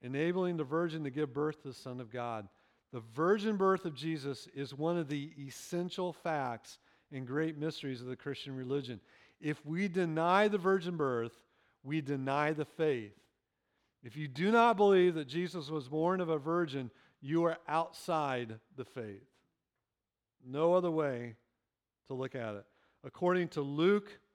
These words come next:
Mary had a child before she had intercourse. Do we believe this or not? Do we believe it or not? If we say that Jesus was not born of a virgin,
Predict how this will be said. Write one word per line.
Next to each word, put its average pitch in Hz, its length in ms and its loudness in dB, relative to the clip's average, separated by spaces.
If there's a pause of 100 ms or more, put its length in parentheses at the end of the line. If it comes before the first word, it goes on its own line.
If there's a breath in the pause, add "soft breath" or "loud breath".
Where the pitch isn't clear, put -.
(520)
Mary 175 420 4
had 170 260 4
a 147 60 2
child 170 440 2
before 165 360 -2
she 156 180 -4
had 151 300 2
intercourse. 147 840 -8 (880)
Do 143 80 -8
we 156 120 0
believe 165 420 0
this 214 220 2
or 185 80 0
not? 147 360 0 (1400)
Do 127 60 -16
we 123 40 -14
believe 170 220 4
it 240 40 4
or 233 80 6
not? 143 280 2 (1800)
If 175 120 0
we 214 80 6
say 233 380 8
that 254 140 2
Jesus 202 440 0
was 175 180 -2
not 196 260 6
born 202 200 4
of 190 100 0
a 185 80 4
virgin, 147 480 0